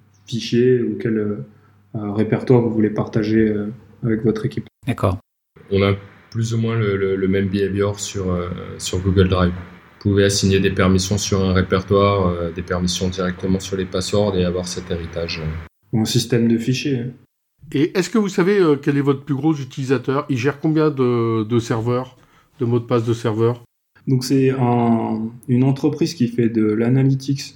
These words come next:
Speaker 1: en, aux États-Unis et qui a, je vais pas donner leur nom parce que je, j'ai pas,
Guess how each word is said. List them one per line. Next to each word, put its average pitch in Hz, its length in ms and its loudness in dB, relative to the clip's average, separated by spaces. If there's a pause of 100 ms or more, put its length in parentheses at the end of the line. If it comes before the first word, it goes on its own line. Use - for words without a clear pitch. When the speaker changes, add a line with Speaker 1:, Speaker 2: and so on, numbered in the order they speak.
Speaker 1:
en, 107 560 -2
aux 113 100 -2
États-Unis 123 600 0 (460)
et 113 100 2
qui - 180 -2
a, 107 340 0 (540)
je - 100 0
vais 107 60 4
pas 127 120 2
donner 127 280 4
leur 123 140 2
nom 135 160 4
parce 110 180 -4
que 113 80 -2
je, 107 180 -6 (420)
j'ai 120 120 -10
pas, 110 420 -2